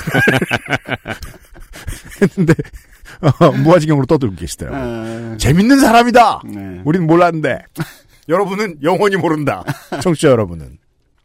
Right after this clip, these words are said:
Speaker 1: 아, 오늘 새로운 이야기입니다. 저도 그냥 그 어릴 때 빨갱이들이 들려주니까 뭐 이런 제도가 있구나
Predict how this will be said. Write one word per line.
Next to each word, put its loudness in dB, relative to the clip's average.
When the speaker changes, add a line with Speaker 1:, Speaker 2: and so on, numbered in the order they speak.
Speaker 1:
아, -2
오늘 0
새로운 0
이야기입니다. -4
저도 2
그냥 -2
그 2
어릴 2
때 -2
빨갱이들이 -2
들려주니까 -2
뭐 -4
이런 0
제도가 0
있구나 -6